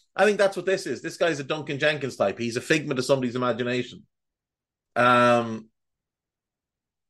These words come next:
and I, I'm not believing any of the stuff, uh, regarding, um, any of these moves, to be honest, because who do you trust?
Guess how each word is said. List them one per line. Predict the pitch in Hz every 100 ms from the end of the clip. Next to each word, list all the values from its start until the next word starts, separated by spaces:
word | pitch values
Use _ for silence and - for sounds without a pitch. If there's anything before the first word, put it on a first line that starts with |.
| _ _ _ -
and | 120
I, | 135
I'm | 139
not | 160 165
believing | 151 156 127 123
any | 127 139 127
of | 107
the | 104
stuff, | - 95 - - -
uh, | 107
regarding, | - 107 98 104 101 95 87 - _ _ _ _ -
um, | 98 98 92 92 95 95 - _ _ _ _ -
any | 120 135 123
of | -
these | 101 87
moves, | 104 113 87 -
to | -
be | 101
honest, | 110 95 87
because | 101 - 107 95 - _ _ _ _ _ _ _ - -
who | 233
do | 214
you | 196 147
trust? | - 147 - -